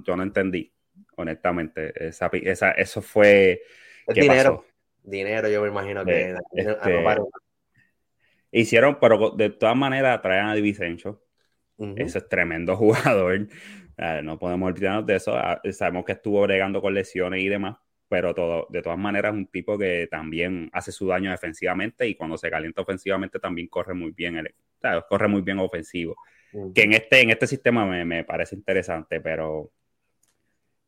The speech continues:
Speaker 1: dejaron las piezas importantes ahí, que son, o sea, hay que, este equipo son cuatro personas: Clay,
Speaker 2: Exacto.
Speaker 1: Curry, Draymond Green y, y Looney.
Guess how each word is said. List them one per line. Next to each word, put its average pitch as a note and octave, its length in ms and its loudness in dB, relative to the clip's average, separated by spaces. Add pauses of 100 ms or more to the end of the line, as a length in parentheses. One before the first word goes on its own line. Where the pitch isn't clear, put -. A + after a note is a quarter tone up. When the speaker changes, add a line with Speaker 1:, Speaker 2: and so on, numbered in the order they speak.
Speaker 1:
dejaron A2 600 4
las C3+ 100 4
piezas C#3 300 2
importantes C3 600 -2
ahí, C3 240 4
que F3+ 120 -4
son, C#3 360 -8
o - 60 -20
sea, C#3 120 0
hay A#2+ 100 4
que, D3+ 360 -2
este E3 220 0
equipo F3+ 300 -2
son - 360 -6 (220)
cuatro - 260 -4
personas: F3 520 -6 (100)
Clay, C3+ 220 2
Speaker 2:
Exacto. - 240 -2 (240)
Speaker 1:
Curry, F3+ 560 4 (160)
Draymond A#2 360 -2
Green E3 380 -2
y, G#2 460 -4 (340)
y G#2+ 120 -2
Looney. C#3+ 380 -2